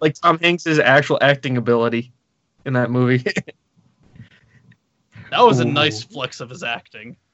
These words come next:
Speaker 1: Yeah.
Speaker 2: That's, he, he had a lot of roles that were all over the place.
Speaker 1: My hint for that movie, by the way, read the book. Much better. Or listen to it.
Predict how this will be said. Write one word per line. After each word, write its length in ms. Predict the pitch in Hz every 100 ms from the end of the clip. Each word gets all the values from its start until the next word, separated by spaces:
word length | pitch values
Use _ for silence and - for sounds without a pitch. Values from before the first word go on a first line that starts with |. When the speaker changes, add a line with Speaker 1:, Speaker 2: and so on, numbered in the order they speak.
| _ _ _ -
Speaker 1:
Yeah. 160 | 156
Speaker 2:
That's, 260 | 175 143 131 147 -
he, 140 | 208
he 80 | 170
had 180 | 247 226
a 60 | 156
lot 320 | 156 180 175
of 80 | 160
roles 380 | 156 151 143
that 100 | 117
were 160 | 135 135 -
all 300 | 156 151 143
over 160 | 139
the 80 | 135
place. 480 | - 127 127 - - _ _ _ _ _ _ _ _ _ _ _ _ _ _ _ _ - _ _ _ _
Speaker 1:
My 160 | 156 156
hint 160 | 175
for 80 | 175
that 160 | 170 165
movie, 300 | 170 175 175
by 120 | 170
the 60 |
way, 140 | 180 180
read 220 | 143 131
the 60 | 123
book. 320 | 117 120 - _ _ -
Much 240 | 139 127
better. 240 | 117 107 113 _ _ _ _ _ _ _ _ _ _ _ _ _
Or 120 | 185
listen 280 | 180 214 175
to 160 | 147 131
it. 160 | 98